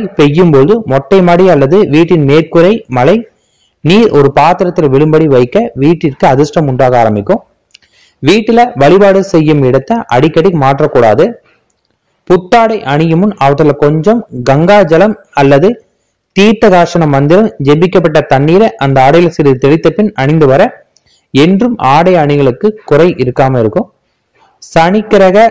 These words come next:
சாந்தி செய்து கொள்ளுங்க. மது, புகையிலை, புகை போன்ற போதை பழக்கங்களை முற்றிலும் தவிர்ப்பது வாழ்க்கையில உயர்வு தர ஆரம்பிக்கும்.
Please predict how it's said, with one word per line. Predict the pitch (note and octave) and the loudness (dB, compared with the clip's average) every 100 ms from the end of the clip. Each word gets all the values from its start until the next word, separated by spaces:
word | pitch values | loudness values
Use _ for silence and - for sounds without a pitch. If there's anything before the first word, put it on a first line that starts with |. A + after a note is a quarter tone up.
| - | -2
சாந்தி | - D3+ D3 D#3+ A#3+ A3 | -4 -2 0 0 -4 -6
செய்து | - D3+ D#3 | -2 0 0
கொள்ளுங்க. | D3+ B2 A#2 D#3+ - _ _ _ _ _ _ _ _ _ - | 0 -2 0 -4 -6 _ _ _ _ _ _ _ _ _ -2
மது, | C#3 D#3+ A3+ B3+ - C3+ | -2 0 -2 -4 -8 -2
புகையிலை, | D#3 E3 F#3+ F#3 F#3+ A3+ E3+ - | 0 2 2 2 2 0 -6 -4
புகை | D3+ F3+ A3 _ - | 0 0 0 _ -2
போன்ற | E3 E3+ D#3+ | -2 0 -2
போதை | B2+ D#3 F#3+ A3+ | 0 2 2 0
பழக்கங்களை | - C#3+ D3+ F3 D#3 G3+ C4+ | 0 0 0 0 0 -2 -2
முற்றிலும் | D3 D3 - G#3 F#3+ | -4 -2 0 0 2
தவிர்ப்பது | D3 C#3 D3+ G#3+ B3 C3 | 0 0 0 0 0 0
வாழ்க்கையில | C#3 E3+ F#3 | 0 0 0
உயர்வு | F#3+ C#3+ D3+ E3 | 0 2 0 0
தர | D#3 C3 | 0 0
ஆரம்பிக்கும். | A#2+ G#2+ G#2+ G#3 | 0 -2 -2 -4